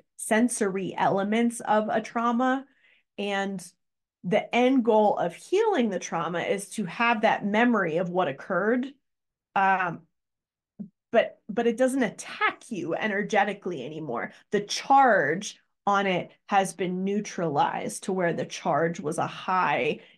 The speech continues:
negative charge that is really affecting you. And the energy of the event moves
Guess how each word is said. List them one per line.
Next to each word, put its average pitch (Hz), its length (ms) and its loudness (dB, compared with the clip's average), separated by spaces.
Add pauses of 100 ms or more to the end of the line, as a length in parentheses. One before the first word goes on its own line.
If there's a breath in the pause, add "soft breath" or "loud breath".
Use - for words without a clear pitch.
negative 170 960 -2 (360)
charge 196 640 2
that 180 140 0
is 190 160 -6
really 143 320 -4
affecting - 600 -4
you. - 360 -8 (560 soft breath)
And 208 120 0
the - 100 0
energy 226 400 2
of 202 160 0
the 185 140 -2
event 247 380 2
moves 202 500 -2